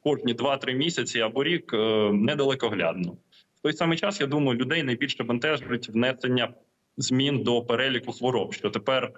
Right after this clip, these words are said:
роблять людину придатною до військової служби. Раніше система була наступна. Існував певний перелік хвороб, з якими під час воєнного стану людина визнавалася придатною до служби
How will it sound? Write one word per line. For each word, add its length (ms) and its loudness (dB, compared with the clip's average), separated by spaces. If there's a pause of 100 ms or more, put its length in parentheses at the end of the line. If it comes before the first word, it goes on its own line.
(280)
роблять 420 0
людину 300 0
придатною 560 0
до 120 2
військової 500 0
служби. 500 0
Раніше 580 -2 (200)
система 380 -2
була 220 2
наступна. 420 -2
Існував 280 0
певний 240 0
перелік 340 -2
хвороб, 480 -2 (400)
з 120 -4
якими 680 0
під 120 -6
час 320 -4
воєнного 640 0
стану 400 -2
людина 340 -2
визнавалася 540 -2
придатною 580 -2
до 120 -2
служби 640 -2